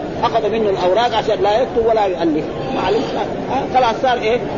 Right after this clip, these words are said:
ي-، يقرأ القرآن ويصلي وهو ما شاء الله إمام. ف-، وكذلك هذا دحين يوسف عليه السلام،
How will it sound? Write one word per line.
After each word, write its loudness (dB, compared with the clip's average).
ي-، 0
يقرأ 2
القرآن 0
ويصلي 0
وهو 4
ما -2
شاء 0
الله 2
إمام. 2
ف-، 2
وكذلك 2
هذا 0
دحين -2
يوسف 0
عليه 2
السلام، 2